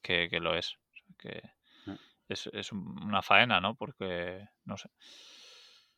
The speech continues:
Speaker 1: Algo a, a, a te-, a tener en cuenta. Por eso a veces envidio también a la gente que hace trabajos temporales, ¿no? Que igual trabaja durante cuatro meses en una granja,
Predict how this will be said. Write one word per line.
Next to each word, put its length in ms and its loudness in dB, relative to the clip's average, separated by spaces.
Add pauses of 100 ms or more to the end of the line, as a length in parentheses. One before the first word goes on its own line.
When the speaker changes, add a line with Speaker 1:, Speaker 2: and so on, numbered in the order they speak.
(180)
Speaker 1:
Algo 240 8
a, 240 12
a, 400 2
a 40 0
te-, 140 -2
a 140 6
tener 240 4
en 120 4
cuenta. 320 4
Por 180 6
eso 160 6
a 40 12
veces 360 6
envidio 600 6
también 360 4
a 100 8
la 120 10
gente 360 0
que 80 2
hace 200 2
trabajos 880 6
temporales, 680 8
¿no? 180 0
Que 60 -2
igual 240 4
trabaja 360 2
durante 400 -2
cuatro 380 8
meses 680 2
en 80 -6
una 180 8
granja, 1120 8